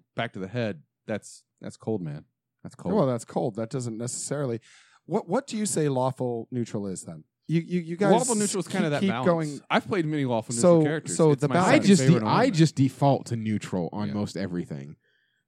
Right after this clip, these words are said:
Speaker 3: <laughs>
Speaker 2: So, I would say that a lawful neutral character would do such a thing, because he is, he is serving to keep the balance, the balance of an incredibly precious city, the like of which has never been seen in the universe, with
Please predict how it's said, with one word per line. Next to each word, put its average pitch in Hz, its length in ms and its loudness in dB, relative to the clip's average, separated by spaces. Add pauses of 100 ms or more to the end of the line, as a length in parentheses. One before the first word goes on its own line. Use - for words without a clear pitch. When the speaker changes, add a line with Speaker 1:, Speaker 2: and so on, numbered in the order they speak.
Speaker 3:
<laughs> 233 680 2
Speaker 2:
So, 170 280 4 (840)
I 160 80 2
would 277 180 0
say 127 220 -4
that 110 320 -6
a 117 60 -6
lawful 117 340 -6
neutral 107 320 -10
character 95 400 -10
would 156 220 -8
do 92 120 -10
such 82 280 -16
a 87 40 -18
thing, 85 220 -18 (1080)
because 117 340 -4
he 139 120 -2
is, 120 200 -4
he 131 120 -6
is 120 260 -6 (160)
serving 139 640 -4
to - 120 -16
keep - 260 -8
the 110 120 -8
balance, 127 480 -8
the 120 120 -6
balance 147 360 -4
of 120 120 -4
an 117 60 -6
incredibly 147 540 -2
precious 135 520 -6
city, 117 420 -6 (600)
the 139 100 -2
like 143 260 -4
of 123 140 -4
which 117 220 -2
has 117 180 -4
never 127 180 -2
been 110 180 -4
seen 123 220 -6
in 101 120 -4
the 101 60 -4
universe, 110 520 -4 (380)
with 117 260 -4